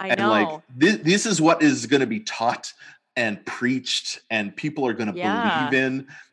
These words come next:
Speaker 2: And, like, you're responsible for that. <laughs>
Speaker 1: Yeah, that's,
Speaker 2: So, like,
Speaker 1: uh,
Speaker 2: you gotta
Speaker 1: ooh.
Speaker 2: have some thick skin, I feel like. Uh,
Speaker 1: Oh,
Speaker 2: and all the
Speaker 1: totally.
Speaker 2: language you have to understand and the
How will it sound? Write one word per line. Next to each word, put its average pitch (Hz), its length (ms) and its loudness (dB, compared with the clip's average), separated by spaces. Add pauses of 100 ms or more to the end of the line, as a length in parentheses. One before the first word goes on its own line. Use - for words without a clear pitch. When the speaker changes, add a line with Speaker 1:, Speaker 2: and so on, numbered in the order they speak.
(140)
Speaker 2:
And, 123 160 0
like, 110 220 2
you're 135 260 4
responsible 220 800 0
for 147 80 -8 (320)
that. - 400 -4
<laughs> 453 60 6 (260)
Speaker 1:
Yeah, 247 680 4 (220)
that's, 233 560 0
Speaker 2:
So, 320 100 -6
like, 269 320 4
Speaker 1:
uh, - 340 -8
Speaker 2:
you 427 120 2
gotta 359 180 8
Speaker 1:
ooh. 147 40 6
Speaker 2:
have 165 320 6
some 127 220 -2
thick - 280 -4
skin, 165 400 0
I 127 100 2
feel 120 280 -2
like. 113 420 -4
Uh, 123 60 -6
Speaker 1:
Oh, 107 440 -4
Speaker 2:
and 151 380 2
all 160 240 4
the 127 140 -2
Speaker 1:
totally. 113 140 -2
Speaker 2:
language 139 680 0
you 143 140 2
have 143 160 -2
to 156 60 -4
understand 135 580 -4
and 110 120 -6
the 98 200 -6